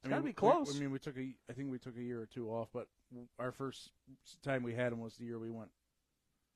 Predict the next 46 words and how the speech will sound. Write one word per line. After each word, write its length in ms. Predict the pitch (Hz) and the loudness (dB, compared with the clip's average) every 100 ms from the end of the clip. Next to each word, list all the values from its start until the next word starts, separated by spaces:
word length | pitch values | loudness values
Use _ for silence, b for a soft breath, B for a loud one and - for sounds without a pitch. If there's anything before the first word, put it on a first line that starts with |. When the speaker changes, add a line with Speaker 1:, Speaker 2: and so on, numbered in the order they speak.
| _ _ _ - | _ _ _ -2
Speaker 2:
oh 140 | 127 | 0
and 80 | 120 | 0
sixteen 440 | 127 - 127 131 | -6 -8 -4 -2
or 100 | 120 | -4
one 200 | 107 117 | -6 -6
and 100 | 123 | -8
fifteen 420 | 127 - 127 131 131 | -10 -12 -8 -8 -4
or 60 | |
Speaker 1:
So 100 | 120 | 8
that, 40 | 277 | 10
Speaker 2:
something 120 | 294 214 | 10 8
Speaker 1:
but 100 | 302 | 10
Speaker 2:
like 60 | |
Speaker 1:
that's 100 | 330 | 10
Speaker 2:
that. 60 | 320 | 10
Speaker 1:
what 60 | 254 | 6
I'm 80 | 170 | 8
Speaker 2:
Yeah. 20 | 143 | 8
Speaker 1:
saying. 220 | 180 160 | 8 6
We 220 | 196 294 | 6 8
have 180 | 277 240 | 10 10
seen 720 | - - 226 240 202 160 156 147 _ _ _ _ - | 6 -2 2 4 4 2 -2 -8 _ _ _ _ -2
abysmal 720 | 165 147 185 208 196 220 220 | -2 4 12 12 12 10 10
Browns 420 | 196 180 170 170 - | 12 10 8 2 -2
teams, 320 | 151 135 139 | -4 -4 -6
just 220 | 175 - | -6 2
the 60 | 185 | 2
worst. 560 | 170 170 165 139 - | 6 8 8 6 -2
One 220 | 151 180 202 | 2 6 6
and 120 | 185 | 4
fifteen, 560 | 190 175 - 156 143 139 | 2 0 -2 -6 -4 2
oh 200 | 185 214 | 4 4
and 120 | 202 | 0
sixteen. 140 | - | 2
Speaker 2:
It 40 | 180 | 4
was, 180 | 143 - | 2 4
yeah, 120 | 160 | 4
it 120 | 123 | 4
was 120 | 120 - | 2 0
Hugh 140 | 156 | -2
Jackson 400 | 120 127 - - | 0 0 -2 4
Speaker 1:
Hugh 160 | 233 247 | 8 10
Speaker 2:
time. 40 | 185 | 10
Speaker 1:
Jackson, 760 | 180 226 220 214 - 190 180 | 12 12 12 12 8 2 4
Johnny 460 | 156 214 220 220 208 | 10 12 12 12 8
Manziel. 1300 | 202 196 180 175 156 151 165 190 180 170 160 151 | 8 8 6 2 -4 4 12 12 12 12 10 6